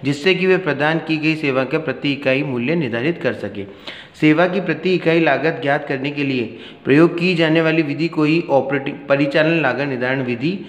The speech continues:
सेवा लागत विधि भी कह सकते हैं, सर्विस कॉस्टिंग मेथड भी कह सकता है, और ऑपरेटिंग कॉस्टिंग, मतलब किसी चीज़ को ऑपरेट करने की जो लागत होती है, उसको संचालित करने की जो लागत होती है, वो होती है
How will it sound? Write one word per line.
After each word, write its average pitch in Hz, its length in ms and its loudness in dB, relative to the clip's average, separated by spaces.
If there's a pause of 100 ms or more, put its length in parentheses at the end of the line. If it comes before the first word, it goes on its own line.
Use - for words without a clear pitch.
(280)
सेवा 151 280 4
लागत 139 320 0
विधि 131 240 -4
भी 156 100 0
कह 147 140 0
सकते 143 280 -4
हैं, - 460 -4
सर्विस 147 440 2
कॉस्टिंग 139 380 0
मेथड 123 240 -4
भी 131 120 -6
कह 123 200 0
सकता 120 320 -2
है, 170 200 0 (220)
और 156 120 4
ऑपरेटिंग 135 380 0
कॉस्टिंग, 117 280 -4
मतलब 156 500 -2
किसी 156 300 0
चीज़ 147 340 -4
को 147 340 2 (280)
ऑपरेट 147 520 2
करने 151 260 2
की 156 120 0
जो 170 100 0
लागत 135 380 0
होती 123 300 -6
है, 110 240 -6 (200)
उसको 135 160 -2
संचालित 143 560 2
करने 156 260 0
की 156 80 -2
जो 165 120 2
लागत 139 320 0
होती 131 300 -4
है, - 500 -4
वो 156 180 4
होती 139 340 0
है 160 120 2